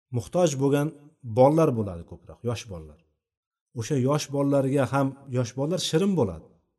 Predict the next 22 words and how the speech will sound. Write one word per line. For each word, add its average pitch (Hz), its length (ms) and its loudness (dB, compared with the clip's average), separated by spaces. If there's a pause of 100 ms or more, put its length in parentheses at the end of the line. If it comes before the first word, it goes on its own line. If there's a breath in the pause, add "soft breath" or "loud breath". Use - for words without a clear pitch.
(160)
Yoshligida 117 460 0
shirin 139 320 -2
bo'ladi. 80 280 -8 (840)
Katta 123 280 -6
bo'lgandan 127 400 4
keyin 165 180 -6
o'zi 170 120 -6
bilamiz 156 300 0
kim 117 140 -4
bo'lib 107 160 -2
ketishini. 135 360 -10 (1500)
E, 117 100 -10 (240)
yosh 135 300 0
bolani 147 420 0 (1200)
insonni 143 500 2
qalbi 143 340 0
tortadi. 135 440 2
Hattoki 160 520 0
nafaqat 175 520 2
yosh 127 240 4
bolaga, 92 380 -2 (400)
hatto 190 300 -2